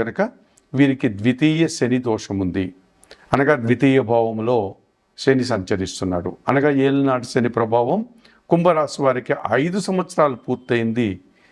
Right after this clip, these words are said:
ఇంకా రెండున్నర సంవత్సర కాలం ఉంది. అది కూడా ద్వితీయములో, అనగా మీనరాశిలో శని సంచారం కొనసాగిస్తున్నాడు కనుక ఈ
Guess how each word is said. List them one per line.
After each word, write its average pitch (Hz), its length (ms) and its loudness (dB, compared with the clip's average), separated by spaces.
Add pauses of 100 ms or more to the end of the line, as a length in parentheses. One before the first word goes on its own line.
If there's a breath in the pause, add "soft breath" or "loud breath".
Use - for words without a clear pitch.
(180 soft breath)
ఇంకా 123 180 4 (140)
రెండున్నర 120 500 2 (120)
సంవత్సర 110 360 -6 (100)
కాలం 104 240 2 (100)
ఉంది. 117 180 0 (460 soft breath)
అది 117 180 2
కూడా 143 140 2 (100)
ద్వితీయములో, 123 640 2 (480)
అనగా 113 260 2 (460)
మీనరాశిలో 110 680 2
శని 117 260 -4
సంచారం 101 480 -2
కొనసాగిస్తున్నాడు 95 880 -6
కనుక 101 300 -2 (520 soft breath)
ఈ - 20 6